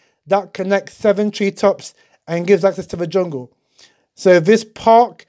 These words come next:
has been constructed and spans three hundred and seventy-five square kilometers, and it was formed in nineteen thirty-one as a reserve forest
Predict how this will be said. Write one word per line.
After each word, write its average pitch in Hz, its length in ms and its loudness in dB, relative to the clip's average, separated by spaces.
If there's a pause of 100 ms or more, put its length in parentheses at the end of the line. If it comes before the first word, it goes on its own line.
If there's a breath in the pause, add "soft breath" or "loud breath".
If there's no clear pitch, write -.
(320)
has 170 160 -4
been 180 180 -6
constructed 196 580 -4
and 180 200 -4
spans 202 560 0 (460)
three 247 720 -2 (240)
hundred 214 420 0
and 175 100 -4
seventy-five 196 680 0
square 185 280 -4
kilometers, 226 680 -2 (600)
and 180 200 -2
it 185 80 2
was 180 180 0
formed 202 340 2
in 180 140 -2
nineteen 196 420 -2
thirty-one 185 640 -2 (360 soft breath)
as 170 220 2
a 165 60 -8
reserve 175 360 2
forest 208 540 0